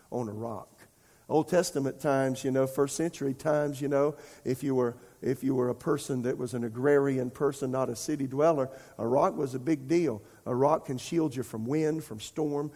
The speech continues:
A rock is a place of shelter, uh, from the sun. A rock is a big deal. A big rock, you know, it's got shadows around it. Maybe it's got a little cavern underneath. That's what he's saying. Psalm thirty-four nineteen.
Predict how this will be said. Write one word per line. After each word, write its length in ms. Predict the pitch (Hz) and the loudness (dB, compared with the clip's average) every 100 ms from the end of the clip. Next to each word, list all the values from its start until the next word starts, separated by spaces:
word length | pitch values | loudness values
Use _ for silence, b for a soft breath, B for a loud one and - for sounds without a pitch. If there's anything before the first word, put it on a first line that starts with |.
| B B | B B
A 80 | 110 | -2
rock 320 | 127 151 185 | 4 4 4
is 140 | 131 117 | -2 -4
a 40 | |
place 360 | - 135 139 - | -6 -4 -4 -6
of 100 | - | -12
shelter, 640 | - 139 147 - 160 165 b b b | -2 -2 -2 -4 -6 -6 b b b
uh, 160 | 123 - | -4 -2
from 240 | - 147 | 0 0
the 80 | 123 | 0
sun. 500 | - 156 147 160 180 B B | -2 0 0 0 -4 B B
A 80 | 117 | -4
rock 260 | 127 180 - | 0 0 0
is 120 | 110 | -4
a 60 | 117 | -4
big 280 | 135 165 | -4 -2
deal. 340 | 147 196 139 110 | -2 -2 -2 -6
A 60 | |
big 240 | 110 165 156 | -2 -2 0
rock, 360 | 139 165 - 147 | 2 2 0 -4
you 100 | 151 | -2
know, 220 | 160 165 | 0 0
it's 100 | - | -4
got 220 | 139 - | -6 -6
shadows 480 | - 147 147 151 139 | -2 0 2 0 -2
around 340 | 143 151 156 | -2 -2 -2
it. 140 | 156 131 | -6 -6
Maybe 240 | 135 139 | -6 -6
it's 100 | - | -8
got 180 | - 147 | -6 -6
a 60 | |
little 220 | 143 147 143 - | -4 -6 -10 -8
cavern 420 | 170 156 156 156 - B B B | -4 0 0 0 -6 B B B
underneath. 460 | 160 156 147 151 | 2 2 2 0
That's 220 | 165 156 180 | 0 -2 2
what 140 | 160 | 2
he's 100 | 156 | 2
saying. 220 | 185 160 | 2 2
Psalm 240 | - 202 185 | 4 4 6
thirty-four 520 | 214 190 - 196 180 | 6 6 4 4 4
nineteen. 600 | 175 170 170 - 175 | 4 2 0 -2 0